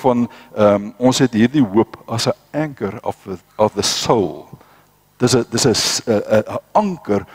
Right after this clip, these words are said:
vir my siel. En ons almal wat vanmôre is, weet mos nou wat is die funksie van 'n anker. As 'n boot 'n anker het, dan weet ons mos waarvoor word hy gebruik. As 'n boot nie 'n anker het nie, weet ons daardie boot is in die moeilikheid. 'n Anker gee vir jou die,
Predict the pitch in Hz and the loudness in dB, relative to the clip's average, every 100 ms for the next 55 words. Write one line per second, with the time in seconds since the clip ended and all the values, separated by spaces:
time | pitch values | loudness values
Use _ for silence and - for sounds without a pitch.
0 | - - - 104 98 - - - 127 90 | -20 -8 -8 -6 -4 -2 -2 -2 -4 -6
1 | - - - _ _ _ _ _ _ - | -10 -14 -14 _ _ _ _ _ _ -10
2 | 208 220 - 190 233 180 147 120 - - | -4 -2 0 0 -2 -6 -6 -6 -6 -10
3 | 131 120 123 135 123 110 127 156 - 98 | -6 0 4 4 2 2 0 0 -6 -4
4 | 95 85 - 98 104 104 - - 107 95 | -6 -8 -12 -10 -10 -10 -12 -6 -6 -6
5 | 101 107 98 87 87 85 - - _ _ | -8 -6 -6 -6 -10 -18 -20 -20 _ _
6 | _ _ _ - 113 123 107 139 139 - | _ _ _ -6 0 0 2 4 4 2
7 | 143 147 131 123 - - - - - 123 | 2 2 4 4 2 -10 -20 -10 -2 2
8 | 123 160 165 123 113 90 92 98 - 107 | 2 2 2 0 -2 0 0 0 2 0
9 | 101 104 107 101 98 - 87 - 104 107 | 2 2 0 -4 0 0 0 -4 -8 0
10 | 110 120 110 165 - 117 117 104 107 110 | 2 2 4 2 2 -2 0 0 0 0
11 | 101 113 120 98 117 117 113 107 113 117 | 0 2 2 4 4 2 0 0 -4 0
12 | 135 143 - - - - - - 104 - | 4 2 0 -12 -20 -20 -20 -2 0 2
13 | 160 160 139 98 - - - 156 147 139 | 2 2 0 0 -6 -2 2 4 4 6
14 | 127 117 117 | 4 6 2